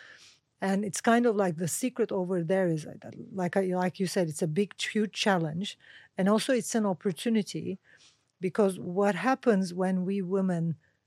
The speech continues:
dive in, connect with ourselves, our values, our, our own value increases, and our, it's kind of like this God self starts being reflected in the world,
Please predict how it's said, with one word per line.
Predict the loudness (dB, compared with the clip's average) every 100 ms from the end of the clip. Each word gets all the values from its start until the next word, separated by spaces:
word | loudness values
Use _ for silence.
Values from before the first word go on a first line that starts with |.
| _ -4
dive | 0 2 2 2
in, | 2 2 0 -4 -8
connect | -4 -2 -2 -2
with | -2
ourselves, | 0 -2 -2 0 0 0 -2
our | -4 -4 -2
values, | 2 2 2 2 0 0 -4 -10 -16 _ _ _ _ -2
our, | 0 -2 -4 -2
our | 2 4
own | 6 4 4
value | 2 2 0 0
increases, | 0 0 0 -2 -2 -2 -4 -6 -8
and | -4 -2
our, | -2 -2 -4 _ _ _ _ -14
it's | -12
kind | 0 2 4
of | 4
like | 2 2 2
this | 2 2 0 -10 _ _ _ _ -8 -2
God | 2 2 2 -2
self | -4 2 4 4 2 -2 -16 -20 _ _ _
starts | -2 2 2 2
being | 0 0 0
reflected | -2 -2 0 0 0 -4 -2
in | 0 4
the | 4
world, | 4 2 2 -2 -6 -10